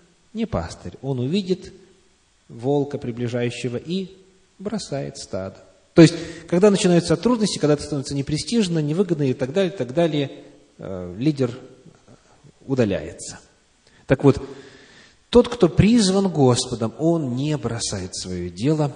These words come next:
и это первое, что помогало Моисею продолжать нести эту ношу, убеждённость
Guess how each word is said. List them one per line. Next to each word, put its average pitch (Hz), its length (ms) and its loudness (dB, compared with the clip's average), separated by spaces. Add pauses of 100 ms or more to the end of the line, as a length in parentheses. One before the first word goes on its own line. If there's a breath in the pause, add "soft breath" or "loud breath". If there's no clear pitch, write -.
(120)
и 131 100 0
это 127 200 0
первое, 113 760 0
что - 240 -6
помогало 98 680 0
Моисею 139 520 0
продолжать 113 480 -2
нести 104 280 -6
эту 95 200 -4
ношу, 95 400 -6
убеждённость 113 1040 -2